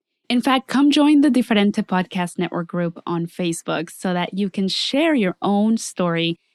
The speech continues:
and your own struggle through getting back into a routine with us. We'll be able to cheer each other up and keep each other motivated in that group. So join us, just go on Facebook and look up Diferente Podcast,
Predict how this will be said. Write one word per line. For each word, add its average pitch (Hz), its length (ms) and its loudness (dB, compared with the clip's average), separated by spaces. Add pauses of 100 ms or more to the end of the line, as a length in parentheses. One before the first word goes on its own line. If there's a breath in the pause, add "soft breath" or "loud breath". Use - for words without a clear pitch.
(140)
and 196 180 0
your 185 280 0
own 196 420 2
struggle 170 680 -2 (140)
through 202 540 2 (300)
getting 185 240 2
back 175 180 0
into 202 240 0
a 196 40 0
routine 165 540 -2
with 170 220 -2
us. 175 340 -8
We'll 180 240 -2
be 190 160 0
able 170 280 -2
to 180 280 -6
cheer 170 300 -4
each 190 160 -4
other 180 320 -2
up 160 260 -4 (420)
and 175 220 0
keep 233 240 0
each 226 140 -2
other 185 180 2
motivated 165 680 0
in 175 160 0
that 151 200 -4
group. 156 300 -6 (320)
So - 180 -8
join 214 380 0
us, 233 160 2
just 196 240 -2
go 196 140 2
on 254 120 2
Facebook 196 640 0
and 180 220 2
look 185 200 -2
up 180 220 -2 (160)
Diferente 196 640 -2
Podcast, 170 680 -6